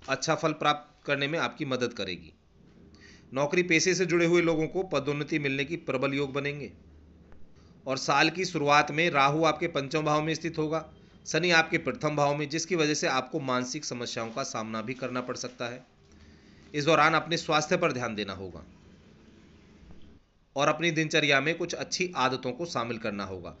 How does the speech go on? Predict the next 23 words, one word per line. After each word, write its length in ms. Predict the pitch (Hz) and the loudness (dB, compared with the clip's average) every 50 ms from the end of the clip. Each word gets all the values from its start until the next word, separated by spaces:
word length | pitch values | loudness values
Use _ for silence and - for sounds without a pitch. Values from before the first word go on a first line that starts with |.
| - - - - - - | -20 -20 -20 -14 2 4
ताकि 260 | 139 143 139 143 143 | 4 4 4 4 4
आप 160 | 135 135 - - | 4 4 2 0
स्वस्थ 400 | - - - 151 143 131 - - 123 | -12 -8 -2 -2 -2 -2 -2 -4 -6
रहें। 280 | 104 95 92 80 67 - - - - - - - - - - - - - - - - - - - - - - - - - - - - - - - - | -6 -6 -10 -12 -14 -16 -20 -20 -20 -20 -20 -20 -20 -20 -20 -20 -20 -20 -20 -20 -20 -20 -20 -20 -18 -18 -18 -18 -20 -20 -20 -20 -20 -20 -20 -16 -6
मकर 260 | 120 151 156 208 196 190 | -4 -2 4 4 6 8
राशि 280 | 185 185 180 - 214 | 8 6 6 4 0
के 120 | 208 214 196 | 2 2 4
लोगों 240 | 170 160 156 165 160 | 6 6 4 4 4
का 100 | 180 170 | 2 2
पसंदीदा 560 | 170 - 143 143 160 151 151 160 165 170 170 156 | 2 2 -2 0 0 -2 0 0 4 6 6 6
अंक 200 | 156 156 156 156 123 | 6 4 0 -8 -2
दस 280 | 113 - 156 151 - - - _ - 139 | 2 2 2 2 0 -10 -16 _ -4 0
या 120 | 135 135 | 0 0
चार 340 | 131 - 147 131 135 147 143 | 0 2 2 4 4 4 4
है 200 | 143 147 156 - - _ _ _ _ _ _ _ _ - _ _ - | 2 -4 -8 -10 -16 _ _ _ _ _ _ _ _ -20 _ _ -6
और 140 | 131 135 147 | 0 2 2
इस 120 | 156 156 160 | 2 4 4
राशि 280 | 139 135 147 - 180 175 | 4 4 4 4 2 2
का 100 | 180 165 | 2 2
स्वामी 320 | 170 160 151 156 165 156 | 2 2 0 2 0 0
ग्रह 180 | 143 147 160 160 | 2 2 2 2
शनि 260 | - - 147 151 156 | 0 -2 -4 -4 -4
है, 180 | 151 147 95 | -6 -6 -8